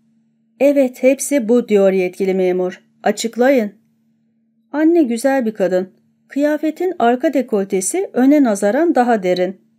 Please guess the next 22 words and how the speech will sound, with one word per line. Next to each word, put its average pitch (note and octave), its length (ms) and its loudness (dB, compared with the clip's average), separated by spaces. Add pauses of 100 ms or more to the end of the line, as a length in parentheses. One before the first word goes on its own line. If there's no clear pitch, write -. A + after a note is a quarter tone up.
(120)
Eminim A3+ 440 0
hiçbir G#3 340 -8
zaman C4 380 -2
aç A#3+ 220 -2
kalmanın A#3 500 0
ne G3+ 140 -2
demek D4+ 300 2
olduğunu C4 480 2
deneyimlememiştir. G#3+ 1300 -2 (920)
Ayakkabıları B3+ 720 0
zarif, G3 440 -2
çorapları G3+ 580 0
o B3+ 140 -2
kadar C#4+ 260 0
ince G3 300 -2
ki D4 200 -2
sanki A3+ 440 -4
giymemiş F#3+ 480 -4
gibi. F#3 320 -4 (400)
Ama F4+ 220 -2
bacakları C4 520 0
kalın. G3+ 320 0